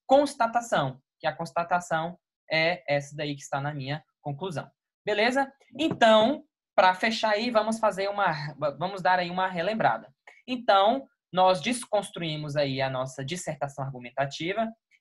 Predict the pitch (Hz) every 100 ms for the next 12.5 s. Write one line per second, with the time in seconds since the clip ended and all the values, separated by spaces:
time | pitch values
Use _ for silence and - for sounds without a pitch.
0 | _ 156 156 156 151 147 180 165 185 -
1 | 160 156 170 156 143 - 156 170 160 156
2 | 147 147 151 147 143 - 143 143 190 165
3 | 202 214 165 190 170 165 180 165 156 147
4 | 139 147 143 127 135 147 139 139 139 139
5 | 135 131 131 131 147 139 135 165 233 226
6 | 151 214 285 - _ _ _ 180 226 -
7 | 180 143 156 160 160 156 160 156 143 147
8 | 143 135 135 139 139 147 165 160 190 262
9 | - - _ _ _ - 240 247 285 254
10 | 247 208 214 220 233 - 226 196 208 165
11 | 165 170 175 175 - - 185 160 185 190
12 | 175 156 170 -